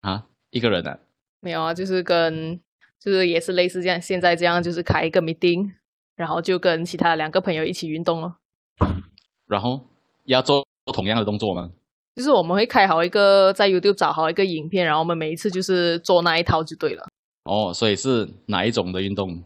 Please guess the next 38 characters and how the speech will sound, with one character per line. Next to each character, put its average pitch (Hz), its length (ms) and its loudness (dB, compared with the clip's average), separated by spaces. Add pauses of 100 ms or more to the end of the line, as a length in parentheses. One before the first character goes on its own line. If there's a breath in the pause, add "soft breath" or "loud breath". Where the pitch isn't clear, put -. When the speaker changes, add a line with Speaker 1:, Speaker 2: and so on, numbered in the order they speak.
(420)
Speaker 2:
那 262 100 0
个 269 120 6
我 208 100 8
也 170 60 4
不 175 100 -6
知 208 60 2
道 214 100 6
怎 180 120 0
么 180 60 0
形 180 180 -6
容， 170 100 -2
反 180 160 2
正 254 100 4
我 185 140 4
是 226 180 0
觉 190 160 2
得， 160 240 -2 (220)
<laughs> 208 240 -2
我 196 180 2
是 262 140 -2
被 254 180 4
他 240 140 6
们 175 160 -2
拖 180 240 2
着 208 140 6
走 165 180 0
的 170 140 4
一 196 80 2
个 180 420 6
尸 190 260 -6
体 175 220 -10
啊， 175 220 -2 (400)
应 202 60 -12
该 175 100 0
这 175 80 -2
么 180 80 -2
形 170 180 -6
容。 170 240 -8